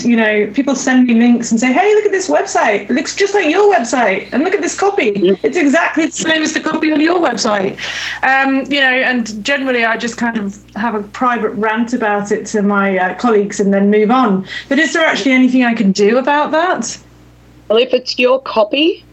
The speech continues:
Speaker 2: and you haven't transferred your right to anybody else, then you're entitled to get those people to stop copying.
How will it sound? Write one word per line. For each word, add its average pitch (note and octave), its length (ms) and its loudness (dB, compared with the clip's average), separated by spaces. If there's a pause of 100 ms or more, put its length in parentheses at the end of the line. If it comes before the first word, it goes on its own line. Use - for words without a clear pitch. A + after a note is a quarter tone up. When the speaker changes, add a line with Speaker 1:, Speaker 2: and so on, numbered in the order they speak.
Speaker 2:
and G3+ 160 0
you G#3 140 2
haven't F3+ 400 -2 (280)
transferred G3 640 0
your F3+ 140 2
right F#3+ 340 0
to F#3 140 -4
anybody F3+ 380 0
else, C#4 460 0 (400)
then F#3+ 220 0
you're F3+ 140 4
entitled E3+ 480 -2
to E3+ 80 -6
get D#3+ 180 0
those D3+ 240 0
people D#3 320 -4
to E3 100 -4
stop - 420 -2 (460)
copying. D4+ 460 -2